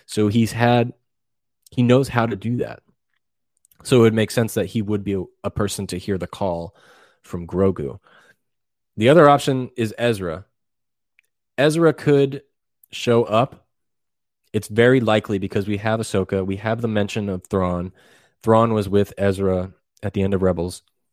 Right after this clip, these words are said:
So it, that would line up really well. I think if it is Ezra, he will go there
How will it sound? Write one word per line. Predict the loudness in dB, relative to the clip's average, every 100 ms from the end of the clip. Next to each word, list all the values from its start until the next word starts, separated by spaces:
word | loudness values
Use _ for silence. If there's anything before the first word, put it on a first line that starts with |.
| _ _
So | -4 -2
it, | 2
that | 2 2
would | 2
line | 2 2
up | 0 0
really | 0 0
well. | -2 -4 -8 -20 _ -2
I | 0 0
think | 0 -2 -2 -12 _ _ _
if | -2 2
it | 0 0
is | 2 2 2 -2
Ezra, | 0 2 2 0 _ _ _ _ _ _ _ _ _
he | 2 2
will | 4 2
go | 2 2
there | 4 2 0